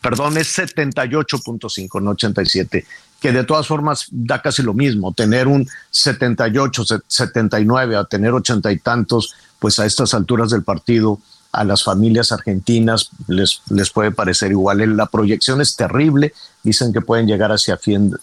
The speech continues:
fin de año a un cien por ciento. ¿A qué voy? Que la discusión en otros lados, en México también es económica, pero le gana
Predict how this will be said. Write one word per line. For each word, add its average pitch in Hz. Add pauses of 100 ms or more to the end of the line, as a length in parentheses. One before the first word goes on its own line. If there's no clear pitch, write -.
fin 101
de 104
año 98
a 104
un 98
cien 92
por 101
ciento. 87 (380)
¿A -
qué 165
voy? 180
Que 160
la 147
discusión 156
en 165
otros 160
lados, 151
en 85
México 110
también 123
es 117
económica, 107 (320)
pero 127
le 123
gana 143